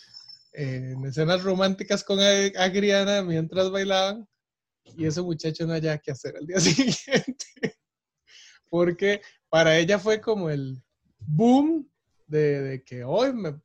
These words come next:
me pegué los besos con Manu y que no sé qué. Y Manu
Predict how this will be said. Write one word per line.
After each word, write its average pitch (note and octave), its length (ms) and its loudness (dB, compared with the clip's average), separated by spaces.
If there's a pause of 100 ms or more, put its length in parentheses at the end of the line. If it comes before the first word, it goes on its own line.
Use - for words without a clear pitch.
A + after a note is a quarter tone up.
(140)
me C#3 420 -16
pegué F3+ 640 -6
los D3 220 -4
besos F#3 340 -6
con C#3+ 280 -8
Manu B3+ 420 2
y F#3+ 100 -8
que D#3 120 -6
no D3 100 -4
sé D3 140 -8
qué. G#3 240 -6
Y E3+ 100 -6
Manu F3+ 460 -4